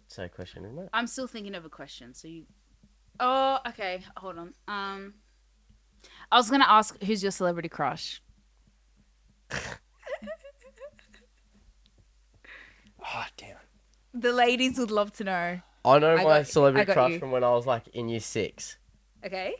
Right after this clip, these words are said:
Speaker 1: So, as a story behind my celebrity crush, I, so when I was in year six, my mum wouldn't let me watch The Hunger Games. <laughs> And she said, I, like,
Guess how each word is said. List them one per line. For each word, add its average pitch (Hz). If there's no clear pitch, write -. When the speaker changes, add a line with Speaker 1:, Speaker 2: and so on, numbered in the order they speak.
Speaker 1:
So, 120
as 123
a 127
story 139
behind 120
my 165
celebrity 185
crush, 147
I, 135
so 143
when 139
I 156
was 156
in 151
year 139
six, -
my 110
mum 110
wouldn't 117
let 104
me 107
watch 104
The 92
Hunger 92
Games. -
<laughs> 262
And 151
she 175
said, 160
I, 135
like, 127